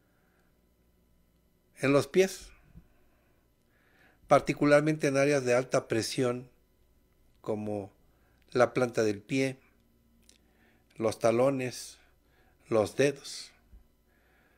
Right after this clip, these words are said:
Bueno, pero aún así puede ocurrir en otras partes del cuerpo como en las piernas. Las piernas también. Pueden aparecer las úlceras diabéticas.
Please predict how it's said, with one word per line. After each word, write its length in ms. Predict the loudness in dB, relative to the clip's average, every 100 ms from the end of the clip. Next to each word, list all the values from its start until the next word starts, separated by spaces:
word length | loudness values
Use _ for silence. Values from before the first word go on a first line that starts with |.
| _ -2
Bueno, 240 | 0 2
pero 160 | 2 2
aún 180 | 2 2
así 200 | 0 0
puede 220 | 2 2
ocurrir 320 | 2 2 2
en 60 | 0
otras 260 | 0 0
partes 340 | 2 -2 -2 -2
del 180 | -2
cuerpo 380 | 2 0 2 -2
como 200 | -2 0
en 80 | 0
las 140 | -2
piernas. 680 | -2 0 0 -2 -14 -16 -20 -20 -20 -20 -20 -20 _
Las 120 | -14 -6
piernas 340 | -4 -4 -4
también. 420 | -6 -6 -8 -8 -16 -20 -20 -20 _ _ -20 _ _ _ _ _ _ _
Pueden 200 | -4 0
aparecer 460 | 0 0 -2 -2 -4
las 200 | -4 -6
úlceras 380 | -4 0 0 0
diabéticas. 920 | 0 0 -2 -4 -8 -12 -10 -14 -16